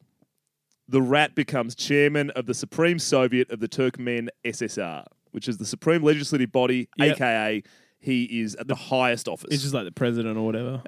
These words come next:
Speaker 1: Absolutely. Uh, he's still in the S S R though.
Speaker 2: Right, right, yeah.
Speaker 1: So, at the beginning,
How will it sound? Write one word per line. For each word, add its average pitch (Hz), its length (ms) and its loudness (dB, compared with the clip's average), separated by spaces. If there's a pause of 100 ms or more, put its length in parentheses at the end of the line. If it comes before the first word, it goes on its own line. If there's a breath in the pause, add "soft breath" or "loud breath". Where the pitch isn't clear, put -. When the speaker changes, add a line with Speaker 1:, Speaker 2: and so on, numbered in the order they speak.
Speaker 1:
Absolutely. 101 600 2 (580)
Uh, 120 180 0 (300)
he's 180 160 0
still 214 180 8
in 160 60 4
the 131 100 4
S 113 160 -4
S 107 100 -6
R 92 140 -6
though. 60 200 -12 (200)
Speaker 2:
Right, 113 240 -2
right, 92 140 -10
yeah. - 200 -12 (1000)
Speaker 1:
So, 101 320 4 (340)
at 196 140 0
the 294 80 4
beginning, 117 640 2